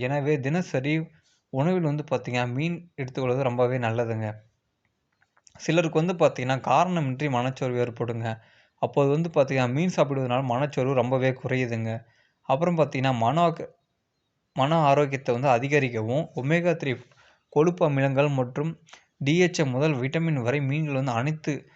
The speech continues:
சத்துக்களும் வந்து நிறைந்து காணப்படுதுங்க. மனநல பிரச்சனைகளை வந்து தடுக்க உதவும் மீன் வந்து ஒரு இயற்கையான மன அழுத்த எதிர்ப்பு மருந்தாக செயல்படுதுங்க. மனச்சோர்வு மற்றும் மனநிலை வந்து மாற்றங்களை தடுக்கவும் உதவுதுங்க.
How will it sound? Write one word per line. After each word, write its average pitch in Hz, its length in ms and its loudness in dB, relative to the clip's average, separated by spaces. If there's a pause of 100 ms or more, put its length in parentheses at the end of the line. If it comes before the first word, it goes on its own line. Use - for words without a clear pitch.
(800)
சத்துக்களும் 135 540 2
வந்து 120 180 0
நிறைந்து 147 360 2
காணப்படுதுங்க. 117 640 -2 (200)
மனநல 175 460 2
பிரச்சனைகளை 160 460 -4
வந்து 127 200 -4
தடுக்க 143 380 0
உதவும் 127 440 -2
மீன் 143 280 -2
வந்து 120 260 -2 (140)
ஒரு 123 180 -4
இயற்கையான 143 500 -2 (160)
மன 127 380 -2
அழுத்த 139 320 -2
எதிர்ப்பு 135 480 -2 (600)
மருந்தாக 143 500 2
செயல்படுதுங்க. 123 680 -2 (560)
மனச்சோர்வு 151 580 2
மற்றும் 131 360 -2
மனநிலை 147 540 2
வந்து 127 200 -2
மாற்றங்களை 123 440 0
தடுக்கவும் 127 480 -2
உதவுதுங்க. 117 440 -4